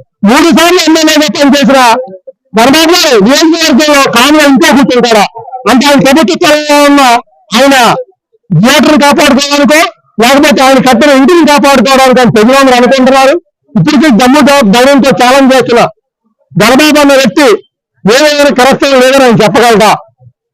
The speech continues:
ఇదివరకు ఆయన గవర్నమెంట్ లో ఉన్నప్పుడు ముప్పై ఎనిమిది కోట్ల రూపాయలు ఎస్పీసీ సిఎస్ఆర్ నిధులు ఇచ్చింది కాలపాలన నిమిత్తం.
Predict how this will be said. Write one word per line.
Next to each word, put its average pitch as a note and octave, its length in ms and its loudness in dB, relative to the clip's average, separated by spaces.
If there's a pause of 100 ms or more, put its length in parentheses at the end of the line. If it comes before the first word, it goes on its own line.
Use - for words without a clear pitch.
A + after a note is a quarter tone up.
(100)
ఇదివరకు C#4 640 0
ఆయన B3 120 2 (100)
గవర్నమెంట్ C#4 360 2
లో C#4 60 0
ఉన్నప్పుడు D4 380 0 (240)
ముప్పై B3 240 0
ఎనిమిది C#4 220 2
కోట్ల C#4 200 0 (100)
రూపాయలు C#4+ 380 -2 (640)
ఎస్పీసీ D4 400 0
సిఎస్ఆర్ D4 480 0
నిధులు C4 240 0
ఇచ్చింది A#3+ 220 0
కాలపాలన B3+ 520 0
నిమిత్తం. G#3+ 320 -2